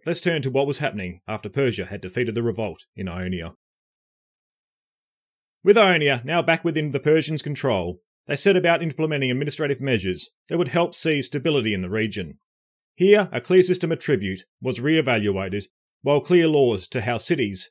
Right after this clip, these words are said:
should interact were put in place. This also seeing a clear path to arbitration in place. However, even though the Ionian Revolt had now been stamped out, Persia was looking to send campaigns north across the Hellespont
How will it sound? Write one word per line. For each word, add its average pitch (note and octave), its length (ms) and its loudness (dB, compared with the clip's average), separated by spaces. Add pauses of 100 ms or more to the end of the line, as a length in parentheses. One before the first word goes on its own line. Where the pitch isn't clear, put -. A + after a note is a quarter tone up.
(140)
should D#3 200 -6
interact C3+ 560 -4
were G#2+ 80 -6
put A2+ 180 -4
in F#2 100 -6
place. G2 500 -8 (500)
This F3+ 140 4
also F#3 260 2
seeing C#3 240 0
a A2+ 60 -2
clear D3+ 220 2
path A2+ 460 -4 (160)
to A#2+ 120 -2
arbitration G#2+ 760 -4
in F#2 120 -10
place. G2 460 -8 (920)
However, G3+ 400 4 (260)
even G#3+ 220 4
though F#3+ 180 4
the D#3 140 2
Ionian D#3+ 260 0
Revolt A2+ 460 -2 (160)
had B2+ 100 -6
now C#3+ 220 2
been C3+ 100 -4
stamped C#3 380 -4
out, F#2+ 240 -2 (360)
Persia G3+ 340 6
was D3 160 0
looking A#2+ 380 -2
to A2 100 -8
send C#3 240 -2
campaigns B2+ 540 -4
north B2+ 320 -2
across B2 260 -6
the B2 100 -4
Hellespont B2 480 -4